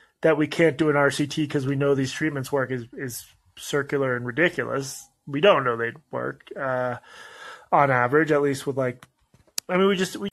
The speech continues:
don't really know much about them. Um, but, but it's more that you can't do an R C T 'cause you can't, like,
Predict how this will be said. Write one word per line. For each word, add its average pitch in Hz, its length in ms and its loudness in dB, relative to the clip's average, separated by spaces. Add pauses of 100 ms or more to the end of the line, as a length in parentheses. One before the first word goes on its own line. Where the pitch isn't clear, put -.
(140)
don't 185 220 4
really 156 200 -2
know 135 220 -2
much 123 400 -4
about 143 340 -2
them. 151 320 -8
Um, 147 520 2 (600)
but, 185 340 6
but 185 160 6
it's 175 180 4
more 180 340 8
that 143 560 4 (760)
you 175 120 -6
can't 202 260 2
do 190 120 4
an 175 60 4
R 170 120 6
C 165 160 -2
T 254 280 -4
'cause 175 220 -2
you 165 100 -6
can't, 202 340 -4
like, 147 380 0